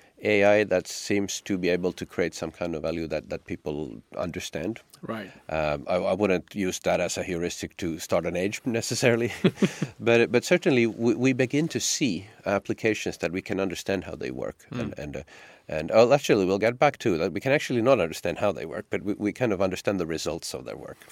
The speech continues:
Speaker 2: Which is scary. We could
Speaker 1: Wh-,
Speaker 2: talk about
Speaker 1: which is,
Speaker 2: that. <laughs>
Speaker 1: yeah, whi-, which is, which is scary indeed. Uh, but then the, the, the progression from then onwards has been, uh, very, um, quick and, and, and increasing.
Speaker 2: Hmm.
Speaker 1: And, and, uh, especially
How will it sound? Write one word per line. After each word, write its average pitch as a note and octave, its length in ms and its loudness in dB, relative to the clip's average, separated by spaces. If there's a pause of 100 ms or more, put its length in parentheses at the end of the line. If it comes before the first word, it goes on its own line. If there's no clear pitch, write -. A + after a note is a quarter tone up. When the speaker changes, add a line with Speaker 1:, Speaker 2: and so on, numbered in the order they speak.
(800)
Speaker 2:
Which A3 180 2
is F#3+ 100 2
scary. A#2+ 460 0
We G#3+ 80 2
could F#3+ 140 2
Speaker 1:
Wh-, - 20 8
Speaker 2:
talk F3+ 160 10
about C#3+ 140 6
Speaker 1:
which C3 100 2
is, A#3 180 2
Speaker 2:
that. - 140 -2
<laughs> - 40 -2
Speaker 1:
yeah, A3 240 12
whi-, G3+ 200 6
which G3+ 220 2
is, - 160 -4
which B3+ 240 2
is - 60 0
scary C4 300 6
indeed. C3+ 320 2 (360)
Uh, B2 240 8
but C3+ 160 6
then B3+ 280 6
the, C3+ 380 6
the, B2+ 220 4 (100)
the B2 100 0
progression E3 520 2
from A2 320 0
then D3+ 180 2
onwards A2 420 -2
has G2 140 -10
been, G2+ 380 -2
uh, F#2+ 280 -2
very, G2+ 460 0
um, D#2+ 280 -2 (640)
quick - 300 0
and, F#2 160 -2
and, F2+ 160 -2
and F2 200 -2
increasing. G2 580 -4 (100)
Speaker 2:
Hmm. C3+ 160 -2 (120)
Speaker 1:
And, G2 240 0
and, G2+ 280 0
uh, F#2+ 200 6 (260)
especially A2+ 880 0